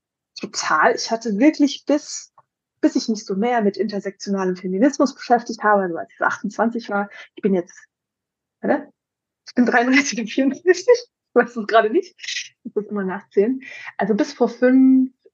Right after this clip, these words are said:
das kann ich auch nicht zählen, ist ja wunderbar, bis vor sechs, sieben Jahren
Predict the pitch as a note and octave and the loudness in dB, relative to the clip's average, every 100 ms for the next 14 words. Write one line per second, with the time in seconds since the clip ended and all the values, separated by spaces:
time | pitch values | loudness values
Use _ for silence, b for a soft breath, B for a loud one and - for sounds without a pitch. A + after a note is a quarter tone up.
0 | _ - F3 - E3+ E3 E3+ - - E3 | _ -10 -10 -8 -6 -4 -4 -8 -8 -8
1 | F#3 F#3+ F#3 F3+ F3 F3+ G3+ - G#3 A3+ | -8 -8 -6 -4 -4 -4 -6 -4 -2 -2
2 | - A3+ G#3+ F#3+ F#3+ C#4+ | -2 -4 -2 -2 -2 -4